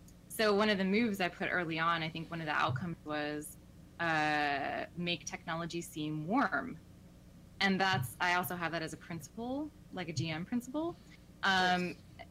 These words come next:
Speaker 1: and no one gets to see the G M principles really unless they're running it, but the players always saw that move outcome and they'd be like, "What does this mean? What do you, what do you mean by make technology warm? What does that mean?"
Speaker 2: Yeah.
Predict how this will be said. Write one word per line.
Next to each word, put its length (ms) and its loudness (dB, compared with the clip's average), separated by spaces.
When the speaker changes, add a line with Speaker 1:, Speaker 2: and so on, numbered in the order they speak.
Speaker 1:
and 100 4
no 80 6
one 140 6
gets 100 2
to 60 -4
see 160 -2
the 100 0
G 100 0
M 80 2
principles 400 -6
really 280 -2
unless 180 0
they're 160 -6
running 280 -4
it, 340 -6
but 480 4
the 80 -8
players 520 2
always 280 2
saw 100 -2
that 220 0
move 200 4
outcome 360 0
and 100 -4
they'd 100 -4
be 80 -2
like, 200 -2
"What 100 4
does 140 4
this 260 -2
mean? 680 2
What 160 4
do 60 4
you, 160 -8
what 240 2
do 80 4
you 360 8
mean 360 4
by 180 4
make 200 4
technology 560 0
warm? 400 2
What 120 0
does 160 0
that 260 0
mean?" 440 4
Speaker 2:
Yeah. 220 -2